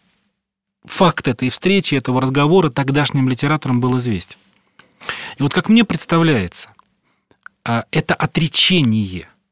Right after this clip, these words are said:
оно во многом легло в основу образа Пилата. Вот человек, облеченный властью,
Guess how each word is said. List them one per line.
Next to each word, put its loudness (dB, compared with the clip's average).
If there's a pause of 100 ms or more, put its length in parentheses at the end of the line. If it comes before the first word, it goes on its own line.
(680)
оно 4
во 2
многом 2 (320)
легло 2
в 2
основу 0
образа 0
Пилата. -4 (600)
Вот -10
человек, 2
облеченный 2
властью, -2